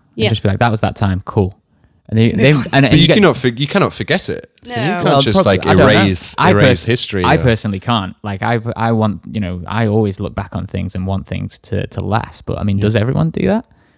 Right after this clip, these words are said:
Speaker 2: Or do
Speaker 1: I
Speaker 2: some people just want it for the time that they, that it was and just be like, "Boom, that was that, cool,
Speaker 1: Yeah.
Speaker 2: next."
Speaker 3: Well, there's, like, the enjoyment of, you've gotta be able to accept that all, like, experiences are fleeting and, and momentary. Um, but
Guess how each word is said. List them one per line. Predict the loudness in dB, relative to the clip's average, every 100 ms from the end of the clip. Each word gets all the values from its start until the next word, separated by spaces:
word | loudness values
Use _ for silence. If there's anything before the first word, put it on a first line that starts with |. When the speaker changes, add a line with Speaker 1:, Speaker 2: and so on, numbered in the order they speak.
| -2
Speaker 2:
Or |
do | 0
Speaker 1:
I |
Speaker 2:
some | 2
people | 2 2
just | 2
want | 2
it | 2
for | -2
the |
time | 0 0 2
that | 2 2
they, | 0 0 -4 _ _ _ _
that | 0
it | 2
was | 4 2 -4 -10
and | -6
just | -4 0
be |
like, | -2 2
"Boom, | 2 2
that | 0
was | 0
that, | 0 0 -2
cool, | 0 0 -2 -6
Speaker 1:
Yeah. | -6
Speaker 2:
next." | -6 -12 _ _ _ _
Speaker 3:
Well, | -6 -2 2
there's, | 2 2
like, | 0 0
the | 0
enjoyment | 0 2 2 2 0
of, | -2 -2 -4 -12 -20 _ _ _ _ -16
you've | -4
gotta | 0 0
be | 2
able | 0 0
to | -4
accept | -8 -6 -8 -6
that | -10 -10 _
all, | -4 -2
like, | -2 -4 -8
experiences | -8 -6 -6 -8 -14
are | -14
fleeting | -10 -10 -10 -14 -16
and, | -16 -14 -10
and | -6
momentary. | -4 -4 -6 -8 -8 -10 _ _ _ _ -4
Um, | -2 0 0 -2 -6 -10 _ _ -20 _ _ _ _ _ _ _ _ _ _ _ _ _ 0
but | 0 0 -4